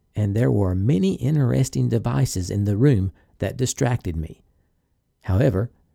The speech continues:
I do remember that Dabrowski and Volkov presented an onion to him." End quote. After the communication session, Pat Saief's friends gathered in his apartment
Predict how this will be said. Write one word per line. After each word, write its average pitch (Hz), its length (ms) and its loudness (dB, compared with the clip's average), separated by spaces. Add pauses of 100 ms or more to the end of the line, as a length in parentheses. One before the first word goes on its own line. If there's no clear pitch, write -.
I 95 160 0
do 143 240 6
remember 87 500 -2 (400)
that 101 220 -2
Dabrowski 120 680 -2
and 151 240 2
Volkov 101 680 0 (240)
presented 110 640 0
an 143 220 -2
onion 95 520 0
to 90 140 -4
him." 82 280 -4 (720)
End 90 200 -4
quote. - 340 -6 (1600)
After 196 320 0
the 165 100 0
communication 127 720 0
session, 82 520 -6 (500)
Pat 131 200 0
Saief's 131 440 0
friends 107 640 0
gathered 135 560 0
in 117 220 0
his 104 360 -4
apartment 87 600 -4